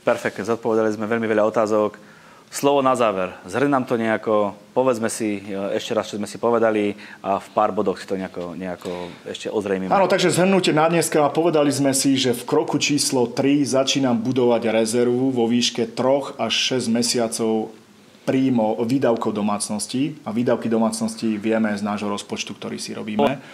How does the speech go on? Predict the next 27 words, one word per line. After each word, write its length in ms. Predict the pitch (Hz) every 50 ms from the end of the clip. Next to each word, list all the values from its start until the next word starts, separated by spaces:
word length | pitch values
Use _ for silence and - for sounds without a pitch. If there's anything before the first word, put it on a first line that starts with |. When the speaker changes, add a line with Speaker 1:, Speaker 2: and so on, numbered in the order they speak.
| - - - - - -
Speaker 2:
Povedali 400 | - 151 151 143 143 135 131 120
sme 160 | 127 127 117
si, 80 | - 117
že 160 | 120 120 123
či 160 | - 143 139
tri 240 | 139 143 135 139 135
alebo 160 | 123 117 117
šesť 200 | - - 123 113 120
mesiacov 320 | 117 113 - 117 117 -
závisí 480 | 110 104 113 110 113 117 110 - - 113
od 80 | 110
toho, 240 | 110 110 120 110 113
aký 240 | 110 110 - - 117
predvídateľný 880 | - 117 117 113 113 110 113 107 104 - 113 110 110 110 107 107 107 104
a 80 | 104
stabilný 640 | - - 113 107 107 110 107 104 104 104 104 104 110
je 160 | 113 107 107
náš, 320 | 104 104 104 104 - - - - - - - - - - -
e, 80 | 101 98 101 -
príjem. 480 | - 123 117 113 113 113 117 120 135 143 131 - - - -
A 80 | 110
povedali 400 | - - 143 151 147 143 135 131
sme 160 | 120 120 127 120
si, 80 | - -
že 160 | 113 110 117
získame 440 | 107 123 143 - - 143 127 120 117 110
pokoj, 560 | - - 156 156 - - 113 101 101 107 110